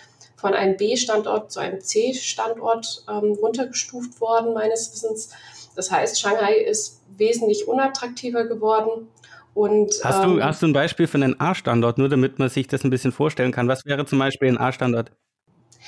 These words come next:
Speaker 1: A-Standorte sind natürlich in Europa, ist aber auch, ähm, Kuala Lumpur,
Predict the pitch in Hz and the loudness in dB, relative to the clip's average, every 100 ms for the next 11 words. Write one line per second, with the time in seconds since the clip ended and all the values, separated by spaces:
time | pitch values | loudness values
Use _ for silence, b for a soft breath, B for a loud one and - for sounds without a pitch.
0 | B B - 202 233 254 233 226 226 220 | B B -4 -2 0 0 0 0 0 0
1 | 208 208 - 208 196 - 208 190 185 190 | 2 2 0 -2 -2 -4 -2 0 0 0
2 | 233 277 269 262 - - 196 - - 214 | 0 2 4 2 0 -2 -2 0 2 0
3 | - - 202 196 196 196 196 214 202 190 | -2 -4 -4 -2 0 -2 -2 0 0 2
4 | 208 247 254 247 247 | 2 2 0 -2 -4